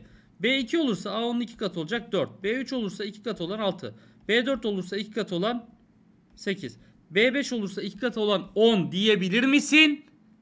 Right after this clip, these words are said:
Diyemezsin. Bu iki basamaklı bir sayı olduğu için A ve B birer rakamdır. En fazla sıfırdan dokuza kadar olabilirler. A sayısı on olamaz yani. Böyle bir şey yok. Bitti.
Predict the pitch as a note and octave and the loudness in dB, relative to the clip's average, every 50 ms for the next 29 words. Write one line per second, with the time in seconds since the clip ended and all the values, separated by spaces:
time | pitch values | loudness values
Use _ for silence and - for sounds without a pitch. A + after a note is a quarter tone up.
0 | _ C#3 C3+ B2 B2+ D#3 E3+ F#3+ F#3 C#3+ G#2+ G2+ - - A#2 A2 A2+ - - - | _ -12 -10 -8 -6 -4 -2 -2 -2 -4 -4 -8 -12 -12 -12 -12 -12 -14 -20 -20
1 | - _ _ _ E3+ G#3+ C#4+ A3+ G3+ F3+ - - D4+ D4+ C#4 B3 - A#3+ G#3+ G3+ | -20 _ _ _ -6 -4 -4 -4 -6 -4 -2 -2 0 0 0 0 0 -2 -2 -2
2 | G3 G3+ G3+ F#3+ F3+ G3+ F3+ F3 - F#3+ F#3 F#3+ F#3 F#3+ F#3+ D#4+ F#4+ F#4 F4 - | -2 -2 -4 -4 -4 -4 -4 -2 -2 0 2 2 0 0 2 2 2 2 2 0
3 | - D#3+ - - F#3 A3+ B3 A#3 A#3+ G#3+ G#3 B3 A#3+ F#3 G3+ F#3+ E3+ C#3+ B2 A#2+ | -8 -10 -6 -2 0 0 0 0 -2 -4 -4 -4 -2 -2 0 2 2 0 0 -2
4 | C3+ C3+ - G#3 A3 C4 B3 B3 A#3 B3 B3 A3+ F#3+ F#3 F3 F#3+ A3+ - - - | -4 -4 -2 -4 -2 -2 -2 -2 0 -2 -2 0 -2 -4 -4 -4 -6 -10 -10 -12
5 | G#3 G3+ A#3 G3+ E3+ E3+ E3+ E3+ G#3 A#3+ B3+ B3 B3+ B3+ B3+ A#3+ A3+ A3 A3+ A#3+ | -8 -6 -4 -4 -4 -6 -6 -6 -6 -6 -4 -4 -4 -2 -2 -2 -2 -2 0 0
6 | B3+ C#4 C#4 - - - - - _ _ - G3+ A3+ A3 - B3+ A3+ - G3+ F3+ | 0 0 0 -2 -10 -20 -20 -20 _ _ 0 0 0 2 0 -2 -4 -4 -4 -4
7 | G#3 G#3+ G#3 G3 G#3+ G#3+ G#3 E3 C3+ B2 A#2+ G#2+ G#2 - - D#3+ F3 F3+ E3+ F3 | -2 -2 0 0 0 0 0 -2 -2 -2 -6 -8 -8 -8 -8 -4 -4 -4 -2 0
8 | A3 G3 D3+ - - - E3+ E3+ - F3 C#3 - - | 0 0 0 -2 -4 -8 -10 -8 -4 -4 -4 -4 -4